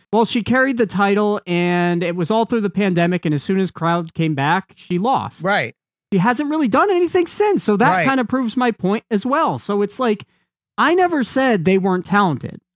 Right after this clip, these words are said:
Speaker 1: I like a lot of the women A E W. I think they can do good things. I think Jamie Hayter's great. I thought this match was great.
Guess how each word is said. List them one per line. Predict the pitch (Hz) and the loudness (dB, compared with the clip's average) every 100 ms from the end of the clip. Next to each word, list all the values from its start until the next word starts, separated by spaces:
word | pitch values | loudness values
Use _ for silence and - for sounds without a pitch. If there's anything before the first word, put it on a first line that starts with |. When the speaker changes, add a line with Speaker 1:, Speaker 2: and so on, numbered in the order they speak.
| _ - | _ 0
Speaker 1:
I | 254 | 0
like | 233 226 254 | 2 2 2
a | 214 | 2
lot | 185 190 | 2 0
of | |
the | 170 | 0
women | 160 202 170 | 0 0 2
A | 170 | 2
E | 165 | 0
W. | 180 196 120 - - | 0 -2 -6 -8 -2
I | 190 | -2
think | 220 254 | 0 -2
they | 226 | -2
can | 202 196 | 0 0
do | 156 180 | 0 -2
good | 170 170 | -2 -2
things. | 240 240 - | -2 -2 -2
I | 190 | -2
think | 220 226 | -2 -2
Jamie | 190 185 165 | 0 0 0
Hayter's | 175 156 117 | 0 0 -4
great. | 143 220 220 | -2 -2 -2
I | 131 | -4
thought | 160 180 160 | -4 -2 -2
this | 202 247 | -2 -2
match | 262 - | -4 -4
was | 156 117 | -6 -6
great. | 120 101 | -8 -10